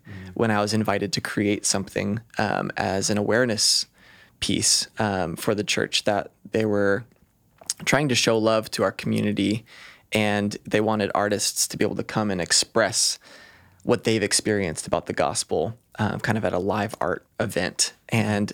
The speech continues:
Speaker 2: I had never thought about making art at the church, but this was my first time, maybe,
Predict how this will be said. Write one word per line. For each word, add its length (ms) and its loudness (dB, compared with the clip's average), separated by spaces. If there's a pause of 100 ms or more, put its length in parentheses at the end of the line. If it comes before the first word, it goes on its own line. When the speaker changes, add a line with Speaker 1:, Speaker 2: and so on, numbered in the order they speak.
(100)
Speaker 2:
I 100 0
had 140 0
never 200 0
thought 200 -2
about 240 -2
making 320 -4
art 360 0
at 140 -2
the 80 -2
church, 520 0
but 180 2
this 160 -4
was 120 -4
my 120 0
first 280 -2
time, 300 0
maybe, 340 2